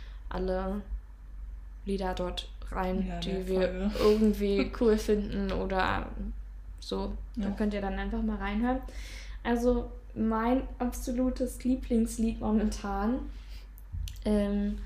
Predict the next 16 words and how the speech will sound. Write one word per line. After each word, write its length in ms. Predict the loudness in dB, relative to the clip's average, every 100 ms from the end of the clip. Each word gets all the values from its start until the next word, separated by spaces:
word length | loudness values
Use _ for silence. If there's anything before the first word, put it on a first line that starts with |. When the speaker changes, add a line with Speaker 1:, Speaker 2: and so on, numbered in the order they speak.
| -10 -14 -14 -12 -12 -10 -6
Speaker 1:
ist 180 | -4 4
auch 200 | 6 6
schwierig 760 | 4 2 4 4 6 4 2 -4
zu 220 | -2 0
sagen, 360 | 2 4 4 4
aber 200 | 4 4
irgendein 460 | 4 4 4 4
Lied, 160 | 4 2
was 240 | 0 -2
ich 160 | -6 0
immer 280 | 4 4 4
wieder 280 | 2 2
hören 260 | 2 2 2
kann, 460 | 0 -2 0 0 -2
ist, 300 | -4 -4 -4
äh, 240 | -2 -2